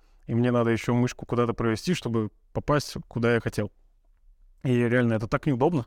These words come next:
<laughs> Это настолько, ну, привык, через неделю-две привык, но вот этот первый, э,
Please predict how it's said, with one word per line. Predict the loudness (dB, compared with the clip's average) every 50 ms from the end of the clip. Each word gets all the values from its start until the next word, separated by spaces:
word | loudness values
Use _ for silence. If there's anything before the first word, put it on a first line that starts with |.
| -6 -4
<laughs> | -4 -4 -2 -2 -4 -4 -2 -2 -4 -4 -2
Это | -2 0 0 2
настолько, | 2 0 0 -2 -4 -6 -4 -4 -4 -4 -2 -4 -6 -8 _ _ -4
ну, | -2 -2 -2 -2
привык, | 0 -2 0 0 -2 -4 -4 -8 -6
через | -2 0 0 0 2
неделю-две | 2 0 0 2 0 0 0 0 -2 -2 -2
привык, | -2 -2 -2 -2 -2 -4 -6 _ _ _ -20 -12 -4
но | -2 0 2 2 2
вот | 2 2 0
этот | 0 0 -2 -4 -2
первый, | 0 2 2 2 2 0 -2 -2 -4 _ _ _ _ _ _ _ _ _ _ _ _ _ _ _ -8
э, | -6 -4 -2 0 0 0 0 0 0 -2 -4 -6